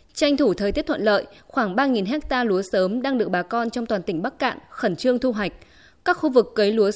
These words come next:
sớm thường có nhiệt độ mát mẻ, nhiều nơi chỉ cấy được một vụ, cụ thể như các xã Sĩ Bình, Bằng Phúc, Bình Văn, Yên Cư, Bằng Vân. Việc lựa chọn các giống ngắn ngày được coi là phù hợp với điều kiện thời tiết ở đây.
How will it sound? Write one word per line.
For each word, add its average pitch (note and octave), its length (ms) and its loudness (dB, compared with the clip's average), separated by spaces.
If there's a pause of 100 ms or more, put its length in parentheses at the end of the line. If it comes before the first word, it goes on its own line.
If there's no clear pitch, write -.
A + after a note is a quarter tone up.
sớm G#3 240 2
thường G#3+ 320 0
có F#3 120 0
nhiệt A#3+ 200 2
độ F#3+ 100 2
mát C#4+ 220 -4
mẻ, A3 320 0 (220)
nhiều B3+ 180 2
nơi D4 200 6
chỉ A#3 180 0
cấy F#3+ 220 0
được A#3 180 2
một G3+ 220 -2
vụ, A3+ 280 6 (220)
cụ B3 140 4
thể A#3+ 240 2
như A3+ 120 0
các D4+ 160 0 (120)
xã D4+ 280 -2 (160)
Sĩ D4 120 -4
Bình, G#3+ 380 2
Bằng F#3 220 -2
Phúc, F4 240 0 (160)
Bình G#3 260 -2
Văn, C4+ 240 0 (300)
Yên C4+ 200 2
Cư, C4+ 320 0
Bằng F#3+ 280 -4
Vân. B3+ 240 2 (420)
Việc A#3 200 2
lựa G#3 140 2
chọn G#3+ 280 0
các D#4 180 0
giống G#3+ 200 -2
ngắn G#3 180 -2
ngày C4 260 -2
được F#3 260 -4
coi C4+ 180 0
là A3+ 80 -2
phù G3 180 -4
hợp F#3 300 -2
với G#3 100 2
điều B3+ 140 2
kiện - 300 -2
thời F#3+ 180 -2
tiết C#4+ 180 0
ở E3+ 180 -2
đây. A3+ 240 2